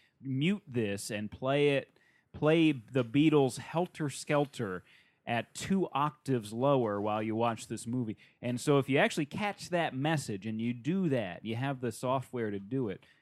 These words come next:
uh, it becomes one of the biggest, most influential horror movies probably of the past hundred years,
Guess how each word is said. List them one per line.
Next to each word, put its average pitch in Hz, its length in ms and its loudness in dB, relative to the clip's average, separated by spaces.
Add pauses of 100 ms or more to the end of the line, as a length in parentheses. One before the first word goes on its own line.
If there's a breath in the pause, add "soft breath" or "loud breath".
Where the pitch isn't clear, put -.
(140 soft breath)
uh, 107 360 0
it 98 80 -6
becomes 120 360 -4
one 131 140 -2
of 127 60 -2
the 117 80 -2
biggest, 117 580 -2
most 117 240 -4
influential 107 800 -8 (120)
horror 123 360 -2
movies 95 880 -6
probably 127 440 0
of 98 100 -4
the 98 60 -12
past 101 440 -10
hundred 110 460 -6
years, 101 560 -4